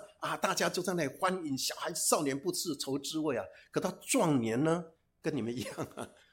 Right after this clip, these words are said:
不一样了。到壮年听，我听下来在客舟中，现在叫做七四七啦，啊，呃，就是他江阔云低啊，我舟这么小，但是这个，这江这么阔，我有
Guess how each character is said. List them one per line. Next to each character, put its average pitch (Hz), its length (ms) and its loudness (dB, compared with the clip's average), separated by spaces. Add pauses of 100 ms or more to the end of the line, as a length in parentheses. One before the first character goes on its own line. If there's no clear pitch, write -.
(400)
不 151 160 2
一 113 40 0
样 113 200 0
了。 95 200 -10 (180)
到 147 120 0
壮 185 260 6
年 117 180 0
听， 175 360 4
我 120 60 2
听 180 220 2
下 180 160 4
来 120 80 0
在 123 120 -8
客 147 300 4
舟 135 220 2
中， 135 300 0 (160)
现 175 160 2
在 160 100 10
叫 147 160 4
做 147 100 2
七 143 220 2
四 - 180 2
七 - 220 0
啦， 113 140 4 (640)
啊， 95 200 -10 (360)
呃， 117 260 -6
就 143 120 -2
是 123 160 -4 (320)
他 175 120 2
江 208 380 6
阔 190 260 8
云 139 260 2
低 160 180 -2
啊， 113 160 6 (120)
我 156 100 6 (180)
舟 226 220 6
这 220 100 2
么 190 80 6
小， 110 380 0 (240)
但 175 100 -2
是 - 140 -2 (600)
这 208 80 -4
个， - 300 -4 (200)
这 196 140 0 (200)
江 214 220 6
这 214 100 4
么 156 120 6
阔， - 400 4 (160)
我 208 260 6
有 208 120 12